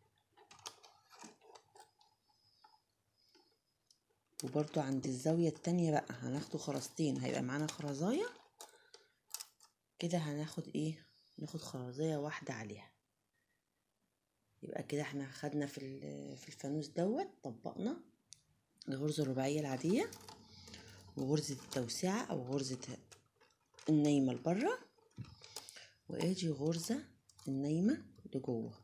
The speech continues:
اللي هي بنقفل بيها الشغل، بنضم الشغل بيها. بصوا كده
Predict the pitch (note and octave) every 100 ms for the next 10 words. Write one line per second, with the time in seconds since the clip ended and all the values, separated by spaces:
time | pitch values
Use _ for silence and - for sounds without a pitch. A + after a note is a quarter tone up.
0 | - _ _ - - - - - - C#3
1 | D3 C3 - - - - C3 E3+ F3+ -
2 | - C3 B2 B2 B2+ B2+ E3+ F#3 E3+ -
3 | D#3+ D#3 C3+ A#2+ - - - - - -
4 | - - - - - _ - - - -
5 | -